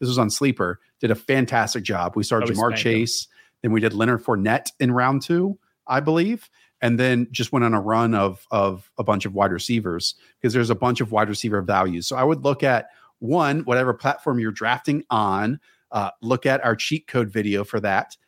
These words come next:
Speaker 1: and see if the running backs are mispriced there or the wide receivers are mispriced, um, and then go from there. And quarterbacks went super late with that one 'cause it's an industry. We got Patrick Mahomes in, like, round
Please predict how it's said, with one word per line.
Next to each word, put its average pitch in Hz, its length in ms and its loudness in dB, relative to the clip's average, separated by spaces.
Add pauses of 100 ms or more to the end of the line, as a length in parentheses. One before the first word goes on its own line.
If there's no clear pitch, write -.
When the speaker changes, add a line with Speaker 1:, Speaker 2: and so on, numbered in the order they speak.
(140)
Speaker 1:
and 107 140 -2
see 123 280 0
if 110 120 -2
the 104 140 -2
running 131 260 0
backs 143 280 -2
are - 20 2
mispriced 139 480 0
there 139 140 2
or 120 60 2
the 104 60 -2
wide 98 200 0
receivers 151 360 0
are 139 80 4
mispriced, 135 720 0 (600)
um, 117 360 2
and 131 80 2
then 151 120 4
go 131 160 4
from 120 140 0
there. 113 220 4
And 107 140 -2
quarterbacks 175 400 0
went 123 140 -4
super 117 240 0
late 107 180 0
with 101 120 -8
that 104 120 2
one 101 100 -4
'cause - 120 -14
it's 95 160 -14
an 95 80 -12
industry. 113 480 -4
We 110 120 -6
got 90 140 0
Patrick 95 340 -4
Mahomes 101 300 0
in, 82 60 -6
like, 80 180 -8
round 85 300 -2